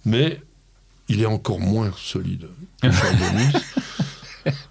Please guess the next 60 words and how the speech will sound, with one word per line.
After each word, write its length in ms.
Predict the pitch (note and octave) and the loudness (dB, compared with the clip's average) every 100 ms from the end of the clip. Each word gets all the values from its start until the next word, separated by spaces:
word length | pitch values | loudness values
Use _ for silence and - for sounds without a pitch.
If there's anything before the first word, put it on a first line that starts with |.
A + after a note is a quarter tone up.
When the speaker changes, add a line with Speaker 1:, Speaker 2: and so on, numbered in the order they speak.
| - - | -12 -4
Speaker 1:
C'est 240 | - E3 | 2 2
sans 180 | C#3+ A3+ | 4 4
doute 200 | A3+ F#3 | 2 4
une 240 | E3+ D3+ | 4 4
des 200 | - B2+ | 4 4
roses 220 | D3 G3 A#2+ | 4 4 2
les 60 | |
plus 180 | G2+ A2+ | 0 -2
foncées 580 | - - G3 D#3+ - F3 | 0 2 2 4 2 2
qui 100 | C3+ | 2
existent, 400 | G2+ A#2+ G3 - B2+ | 2 2 2 2 2
c'est 40 | A2 | 2
un 80 | |
parfum 500 | G2+ B2+ - - B2 - - - | 0 -2 -2 0 0 -2 -8 -2
sublime, 760 | - - G#3 D#3+ F3+ G3+ G#3 - - - - _ - | 2 2 4 4 4 4 2 -2 -20 -20 -20 _ -14
mais 100 | C#3+ | -12
alors, 400 | C#3 - - - - - _ _ - - - - - - - - _ - | -12 -14 -18 -20 -20 -20 _ _ -20 -18 -18 -18 -20 -20 -20 -20 _ -8
Speaker 2:
C'est 100 | - | 0
une 80 | |
Speaker 1:
le 60 | A#2 | 4
Speaker 2:
merde, 180 | B2 - | 4 2
Speaker 1:
rosier, 200 | E2 G2 | 0 2
Speaker 2:
quoi. 80 | G2 | 2
Bah, 120 | F#2 | 0
on 80 | G#2 | 0
n'a 100 | A2 | 0
Speaker 1:
mais 60 | F#2 | 4
Speaker 2:
pas 80 | - | 4
un 60 | |
Speaker 1:
oui. 60 | G3 | 4
Speaker 2:
équivalent, 640 | D3 E3+ E3+ G3 A3+ G#3+ | 2 4 4 4 0 0
euh, 220 | F3 D3+ | 0 0
non ? 280 | D3 E3+ A#3+ G3 | -2 -2 -4 -6
Il 60 | E3+ | -2
n'y 60 | |
a 40 | B2 | -2
pas 160 | C#3+ | 0
quelque 240 | C#3 C3+ C3+ | 0 0 0
chose 260 | C#3 D3+ | 2 2
de, 140 | A2+ B2 | 2 0
de 100 | A#2+ | 0
plus 280 | A2+ C3 C3+ | 0 4 4
pratique ? 720 | - D3 C#3+ - C#4+ - - _ - - - - - | 4 0 -2 -2 -4 -6 -18 _ -20 -20 -20 -18 0
Speaker 1:
Dans 160 | B2+ C#3 | 6 8
le 100 | C#3+ | 10
moderne ? 460 | D#3+ D3 F#3 G#3+ F#3+ | 8 8 6 4 2
Speaker 2:
Bah 200 | D#2+ D#2+ | 2 4
oui, 360 | D#3 G3 A2 | 4 4 2
de 200 | F2+ D2 E2+ | 2 0 0
moins 180 | E2+ | 2
malade, 320 | A2 D#3+ G#3 C#3 | 4 4 4 2
qu'il 220 | A2+ F#2+ | 0 0
ait 40 | |
une 160 | G2+ F#2+ | 2 0
rose 300 | - B2+ - | 4 4 6
qui 60 | |
Speaker 1:
Éric 180 | B2+ A#2 | 6 6
Speaker 2:
lui 80 | A2 | 6
Speaker 1:
Tabarly. 380 | C#3+ C#3 C#3+ B2+ | 6 6 8 6
Speaker 2:
ressemble. 140 | C#3+ | 4